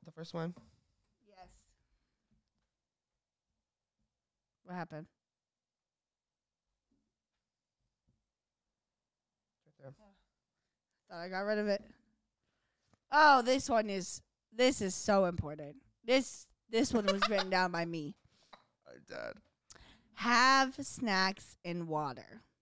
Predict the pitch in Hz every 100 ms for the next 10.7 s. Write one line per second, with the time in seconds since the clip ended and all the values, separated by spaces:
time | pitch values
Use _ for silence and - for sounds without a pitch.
0 | _ _ _ _ _ - - _ _ 254
1 | 269 262 269 240 262 262 233 220 196 208
2 | 226 214 196 - 202 165 156 156 170 -
3 | 180 160 143 135 180 - _ _ _ _
4 | 190 202 - 147 113 160 226 _ _ _
5 | _ - 170 170 175 170 170 170 160 151
6 | 156 165 175 165 156 151 156 - _ _
7 | _ _ - 185 165 - 175 233 - 170
8 | 165 160 - - _ _ _ - 196 208
9 | 196 185 185 190 180 185 175 175 226 175
10 | 175 - 381 196 - - -